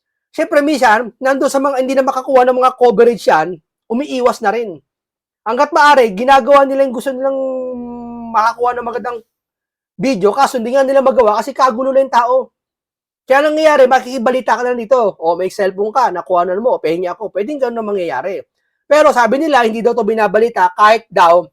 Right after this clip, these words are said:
may, nang, may mga harapan na daw nangyari talaga at nakuha na, na daw. And wala na tayong pakialam doon kung talagang hindi binabalita to ng sino man mainstream media. No? Hayaan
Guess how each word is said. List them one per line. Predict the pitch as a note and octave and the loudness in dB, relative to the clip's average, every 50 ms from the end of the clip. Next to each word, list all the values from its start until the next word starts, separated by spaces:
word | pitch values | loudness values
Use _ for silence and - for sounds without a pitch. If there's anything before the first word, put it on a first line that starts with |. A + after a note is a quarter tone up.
| _ _ _ _ _ _ _ - F3 | _ _ _ _ _ _ _ -6 -2
may, | G#3 A#3 B3 A#3 | 0 0 0 0
nang, | A3+ A3 A3 A3 A3 G#3+ G#3+ G#3 | -2 -4 -4 -2 -4 -6 -4 -2
may | A3 A3+ A#3 A3 | -2 -2 0 0
mga | G#3 G#3+ A3 A3 A3 G#3+ G#3 G3 - | -2 -2 -2 0 0 0 0 0 2
harapan | G#3 G3+ G3+ G#3 G#3+ G#3 - G3 G3 | 2 4 4 4 0 0 -2 -2 -2
na | F#3 | 0
daw | - F3+ F3+ | 0 0 0
nangyari | F#3+ F#3+ F#3 F#3+ F#3+ F#3+ F3 F3 - - | 0 -2 -4 -4 -2 0 0 0 0 -2
talaga | - F3+ F#3 F3+ D#3+ D#3+ D#3 | -2 -4 -4 -2 -4 -6 -10
at | _ _ _ _ _ _ _ _ _ _ _ _ _ _ _ _ _ _ _ | _ _ _ _ _ _ _ _ _ _ _ _ _ _ _ _ _ _ _
nakuha | - F#3 F#3 G3 - G#3 G#3+ G3+ F#3 F#3 F3 | -4 -2 -2 -2 0 0 2 2 2 2 0
na, | E3+ D#3+ | -2 -2
na | D#3 | -2
daw. | F3 F3+ F3+ D#3+ C#3 - _ _ _ _ _ _ _ _ _ - | 0 0 0 -2 -4 -6 _ _ _ _ _ _ _ _ _ -4
And | D#3+ F3 G3+ A3+ G#3+ - | 0 0 0 0 -4 -10
wala | - F3+ A3+ B3+ C#4+ C#4+ | -8 -4 -2 0 0 -2
na | C#4+ C#4 | -2 -2
tayong | - A#3 A#3 A#3+ A#3 G#3 | -2 0 0 0 0 -2
pakialam | A3 F3+ G#3 G3+ F#3 F3+ F#3+ | -4 -2 -2 -2 -2 -2 -2
doon | G#3+ G3 E3 E3 F3 | -2 -2 -2 -2 -4
kung | F#3 | -4
talagang | F3+ F3+ F3 F#3 F#3+ F#3+ F3 | -2 -2 -2 -2 -4 -6 -6
hindi | F#3 | -6
binabalita | F3 F3 E3+ F3 F3 D#3+ D#3+ D#3+ D#3+ D#3+ D3 D3 C#3 C#3 - | -4 -4 -2 -2 -2 -2 -2 -2 -4 -4 -6 -6 -8 -6 -6
to | F3+ | -8
ng | D#3+ D#3 D#3+ | -10 -10 -14
sino | - - E3 D#3 D#3+ | -14 -12 -12 -12 -10
man | D#3 D3+ D3+ | -10 -12 -12
mainstream | D3+ D#3 C#3+ C#3+ - - E3 D3 | -12 -12 -14 -14 -16 -20 -20 -20
media. | C3+ A#2+ A#2+ A#2+ D#3+ D3+ C3+ A2+ _ _ _ _ _ _ _ _ _ _ | -18 -18 -14 -10 -8 -8 -8 -8 _ _ _ _ _ _ _ _ _ _
No? | C3+ D3 E3+ F3+ F3 F3+ _ _ _ _ _ _ _ _ - C#3+ | -6 -4 -2 -2 -2 -6 _ _ _ _ _ _ _ _ -10 -2
Hayaan | D3+ F#3+ G#3 G#3 F#3+ | 0 2 2 2 2